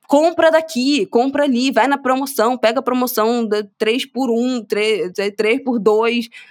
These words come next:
em vários sites você vai talvez conseguir a mesma roupa pelo mesmo preço. E, e de alguma forma voltar essa cadeia de novo pro nacional. Então,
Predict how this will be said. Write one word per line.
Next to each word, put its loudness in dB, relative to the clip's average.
em -2
vários 2
sites 0
você -4
vai 2
talvez 0
conseguir -2
a 2
mesma 2
roupa -2
pelo -4
mesmo -2
preço. -4
E, -2
e -4
de -2
alguma 2
forma 0
voltar 0
essa -4
cadeia 0
de -2
novo 0
pro -8
nacional. -2
Então, -6